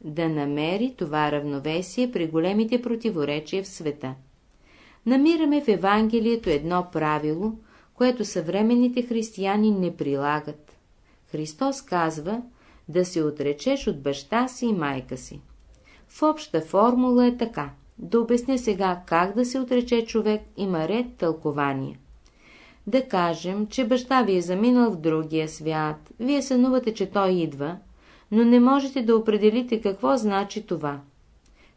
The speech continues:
Това показва, че на другия ден ще дойде един добър човек, вашият баща ви е обичал, отношенията на човека, който ще дойде, ще бъдат точно такива, каквито са били отношенията на баща ви към вас.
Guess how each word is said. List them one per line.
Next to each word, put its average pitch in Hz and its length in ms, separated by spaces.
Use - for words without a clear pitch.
Това 165 360
показва, 190 560
че 196 140
на 165 140
другия 208 540
ден 165 360
ще - 280
дойде 233 340
един 220 300
добър 185 460
човек, 147 500
вашият 180 540
баща 170 360
ви 165 140
е 156 80
обичал, 214 640
отношенията 240 800
на 220 160
човека, 220 500
който 220 300
ще 185 240
дойде, 214 360
ще 202 180
бъдат 190 380
точно 262 440
такива, 190 540
каквито 277 420
са 247 160
били 220 220
отношенията 208 800
на 254 140
баща 247 420
ви 220 180
към 160 220
вас. 135 480